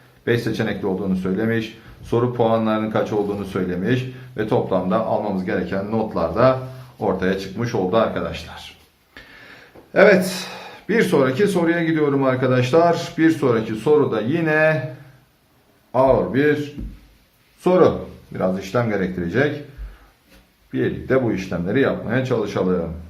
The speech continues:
Ne var elimizde arkadaşlar? Ortalama güçlük.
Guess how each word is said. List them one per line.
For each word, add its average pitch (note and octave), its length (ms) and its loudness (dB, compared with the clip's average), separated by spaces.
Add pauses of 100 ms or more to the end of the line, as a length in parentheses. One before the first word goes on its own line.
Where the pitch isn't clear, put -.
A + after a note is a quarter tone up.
(1000)
Ne F3 180 2
var F#3+ 180 8
elimizde G2+ 440 2
arkadaşlar? F2+ 760 0 (1040)
Ortalama D#3+ 720 6
güçlük. B2 600 -2